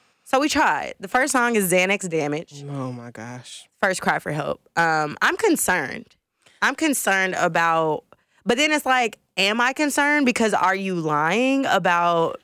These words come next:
Speaker 2: When,
Speaker 1: this
Speaker 2: when
Speaker 1: now?
Speaker 2: I tell
Speaker 1: He
Speaker 2: y'all right now in this very moment, I do not give a fuck about Future,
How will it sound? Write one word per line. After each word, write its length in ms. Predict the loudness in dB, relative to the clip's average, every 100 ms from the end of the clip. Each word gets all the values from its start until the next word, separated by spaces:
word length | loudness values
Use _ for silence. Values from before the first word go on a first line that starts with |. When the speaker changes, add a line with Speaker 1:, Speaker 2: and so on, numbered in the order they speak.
| _
Speaker 2:
When, 140 | -12 0
Speaker 1:
this 280 | 2 2 0
Speaker 2:
when 180 | 0 2
Speaker 1:
now? 180 | 2 2
Speaker 2:
I 40 | 2
tell 120 | 2
Speaker 1:
He 80 | 4
Speaker 2:
y'all 300 | 2 2 2
right 260 | 2 2
now 300 | 2 2 2
in 80 | 2
this 160 | 2 0
very 320 | 0 2 2
moment, 420 | 0 -2 -6 -10 -16 _ _ -6
I 80 | -2
do 100 | 2
not 220 | 2 0
give 160 | -6
a 100 | -10
fuck 320 | -12 -8 -8 -8
about 320 | -14 -14 -14
Future, 500 | -16 -18 -18 -18 -20